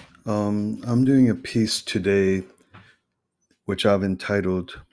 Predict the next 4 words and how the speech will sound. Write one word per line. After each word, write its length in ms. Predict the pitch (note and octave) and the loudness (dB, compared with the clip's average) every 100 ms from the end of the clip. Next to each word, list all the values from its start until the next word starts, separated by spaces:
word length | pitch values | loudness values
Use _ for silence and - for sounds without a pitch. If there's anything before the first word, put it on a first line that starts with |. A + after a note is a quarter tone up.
| _ _ _ _ _ _ | _ _ _ _ _ _
Natural 880 | F#2+ G#2 A2+ - - A#2+ A#2+ A#2 A#2+ _ | -4 -2 -2 -4 -2 0 -2 -4 -10 _
Manifestation. 1300 | - G2+ F#2+ F#2 - F#2 - F#2 E2+ - D#2+ D#2+ E2+ _ _ _ _ _ _ _ _ - | -4 -2 -2 -4 -6 -8 -8 -8 -8 -8 -10 -12 -16 _ _ _ _ _ _ _ _ -4
Natural 760 | G2+ A2 - - B2+ B2 A#2+ - _ | -2 -2 -2 -2 0 0 -4 -14 _
Manifestation. 1200 | G2+ F#2 F2+ - F2+ - - F2 - - D#2 D#2 | -4 -2 -4 -6 -8 -8 -6 -6 -6 -8 -10 -14